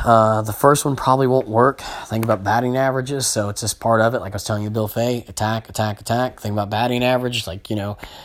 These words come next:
um, nobody's hitting the ball one hundred percent of the time, or I, I don't even know if anybody, uh, like, people aren't hitting ninety-five percent of the time.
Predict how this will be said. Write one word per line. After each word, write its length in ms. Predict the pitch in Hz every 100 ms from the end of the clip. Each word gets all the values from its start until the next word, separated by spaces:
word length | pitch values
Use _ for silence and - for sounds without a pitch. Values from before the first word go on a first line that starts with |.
| -
um, 240 | 113 101 104
nobody's 560 | 120 127 117 101 101
hitting 300 | - 110 117
the 80 | 107
ball 340 | 104 107 120
one 140 | 110 92
hundred 200 | 117 117
percent 200 | - 117
of 60 |
the 80 | 104
time, 420 | 95 98 117 123
or 100 | 104
I, 160 | 95 110
I 100 | 107
don't 140 | 110 113
even 160 | 110
know 120 | 104 104
if 100 | -
anybody, 420 | 107 110 104 104
uh, 140 | 110 98
like, 280 | 113 107 101 - 120 123
people 240 | 139 147 131
aren't 160 | 107
hitting 320 | 98 131 113
ninety-five 460 | 107 104 113 107 104
percent 220 | 107 107
of 40 | 92
the 60 |
time. 260 | 90 101 92